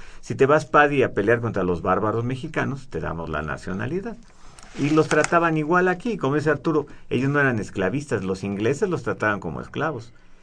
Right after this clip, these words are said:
Y los soldados protestantes los trataban muy mal, les daban la, las peores comisiones, no ascendían, este, no les daban servicios religiosos,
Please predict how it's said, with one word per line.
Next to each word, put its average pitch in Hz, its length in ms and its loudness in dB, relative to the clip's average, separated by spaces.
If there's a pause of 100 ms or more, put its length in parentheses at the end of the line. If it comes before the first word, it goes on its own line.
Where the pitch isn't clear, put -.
(220)
Y 117 120 -4
los 107 240 2
soldados 101 440 2
protestantes 117 840 -2
los 92 140 -8
trataban 98 420 -2
muy 107 100 -4
mal, 139 200 2
les 113 140 4
daban 107 300 2 (340)
la, - 240 -8
las 90 280 -4
peores 104 320 0
comisiones, 143 720 2
no 104 200 -2
ascendían, 147 880 0 (340)
este, 95 460 -4
no 113 180 2
les 107 200 2
daban 107 280 2
servicios 98 460 -2
religiosos, 151 840 2